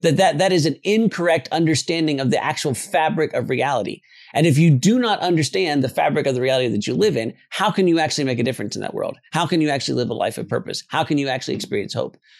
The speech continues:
Um, and so if, if we're going to be talking about education, which is this, this is a framework for education, um, we're saying, hey, the education must, must teach this base reality.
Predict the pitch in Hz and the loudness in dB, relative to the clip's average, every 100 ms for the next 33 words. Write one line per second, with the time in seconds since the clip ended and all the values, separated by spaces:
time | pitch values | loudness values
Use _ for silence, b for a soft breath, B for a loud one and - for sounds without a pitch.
0 | b b - 117 117 110 127 123 156 139 | b b -4 -2 0 -2 -2 -2 2 2
1 | 139 - 127 147 131 175 226 165 139 151 | 0 -2 -2 0 0 0 0 0 0 0
2 | 139 139 - 135 113 120 202 233 113 98 | 0 -4 -4 -4 -2 -2 -2 -2 -2 -4
3 | 117 131 110 127 - 143 135 131 - 151 | -4 -4 -4 -4 -4 -2 0 -2 -4 -2
4 | 143 127 147 131 123 120 - - b b | -4 -2 -2 -2 -2 -4 -4 -10 b b
5 | b b 117 120 117 - 131 156 - 123 | b b 0 0 0 -2 0 0 2 0
6 | 117 143 170 92 b b - 123 120 185 | -2 -2 -2 -2 b b -8 -4 0 2
7 | 185 160 180 143 131 123 160 220 262 202 | 2 2 0 2 2 4 4 4 4 2
8 | - - - - _ - 190 220 226 160 | 0 -4 -8 -16 _ 2 4 4 2 0
9 | - - _ _ - 190 175 - 156 123 | -4 -8 _ _ 0 2 2 2 2 2
10 | 127 160 156 - 139 131 110 98 - | 2 0 0 0 2 2 2 -2 -8